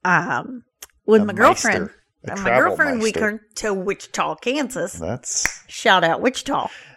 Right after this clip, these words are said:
Speaker 2: Uh, did you know
Speaker 1: Shout out
Speaker 2: Wichita
Speaker 1: Valley Center girls.
Speaker 2: Did you know Wichita is the nation's capital for franchise restaurants?
Speaker 1: No.
Speaker 2: Like, if you're gonna open a franchise, your first one goes in Wichita.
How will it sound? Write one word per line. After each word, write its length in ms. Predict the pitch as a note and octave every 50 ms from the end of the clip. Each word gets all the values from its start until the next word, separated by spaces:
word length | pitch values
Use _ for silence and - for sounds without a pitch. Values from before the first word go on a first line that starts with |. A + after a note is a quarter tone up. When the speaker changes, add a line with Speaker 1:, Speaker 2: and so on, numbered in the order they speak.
| _ _ -
Speaker 2:
Uh, 200 | A#2 A#2+ B2 A#2+
did 200 | A2+ B2+ B2 C3
you 80 | D#3+
know 240 | F3 F3+ D3+ A#2+ G2
Speaker 1:
Shout 300 | - - - D#4+ C#4+ C4
out 120 | B3+ A#3+ G3
Speaker 2:
Wichita 100 | F3+ F3
Speaker 1:
Valley 280 | B3+ B3+ A#3+ A3 A3
Center 340 | - - D4 D#4+ E4 C#4+ G3+
girls. 340 | D3 - F3+ - - - A#2
Speaker 2:
Did 200 | A#2 A#2 A2 A#2
you 80 | C3
know 180 | C3 C#3+ C#3+ C3+
Wichita 560 | A#2 G#2+ A2+ A2+ - - - A2+ G#2 G2 F#2+
is 300 | F#2 E2+ G2 F#2+ F#2 F#2
the 380 | G2 G2+ G2+ G2 G2 G2 G2 F#2+ -
nation's 840 | G2 G2+ G2+ G#2 G#2 A2+ C3 - - - D#3+ D#3+ D#3 D#3 D#3 - -
capital 640 | - - - A2+ G#2+ A#2 - - A2 G2+ F#2 F2 F2
for 180 | - - F#2+
franchise 720 | F2+ - - - G2+ G#2 A2 A2+ - - A#2+ A#2 A#2 A2+ G#2+
restaurants? 840 | F#2+ G2 G#2 G#2 - - - - - - - - - - - - - _ _ _ _ _ _ _ _ _ -
Speaker 1:
No. 360 | - E3+ E3+ E3+ E3+ F#3 F#3+ - _ - - - _ _
Speaker 2:
Like, 180 | - G#2+ A2 A2
if 120 | A#2 A2
you're 120 | A#2+ C#3 E3+
gonna 200 | G3 G#3 F#3 -
open 300 | - A#2+ C3 - - C#3
a 60 | C3
franchise, 800 | A#2+ - - A2 A2 B2 - - D3+ D3 D3 D#3 D#3 - - - _ _ _ -
your 120 | A#2 A2
first 280 | G#2 - B2+ B2 B2 -
one 120 | D3 C#3 B2
goes 200 | A#2+ A#2 G#2+ G#2+
in 80 | G#2
Wichita. 460 | G2 F#2 F2+ - D#2 - - - -